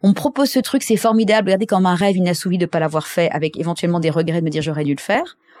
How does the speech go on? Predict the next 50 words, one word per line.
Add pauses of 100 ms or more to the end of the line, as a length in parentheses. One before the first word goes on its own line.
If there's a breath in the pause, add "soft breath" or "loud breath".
(120 soft breath)
ou
me
dire
ça
va
être
dur,
mais
on
me
le
propose,
si
on
me
le
propose,
c'est
qu'ils
pensent
que
je
suis
capable
de
le
faire. (460 soft breath)
En
plus,
c'était
pour
rejoindre
quelqu'un
avec (180)
qui
j'ai
déjà
travaillé,
donc
il
me
connaissait,
c'était
pas
une
erreur
de
casting
a
priori.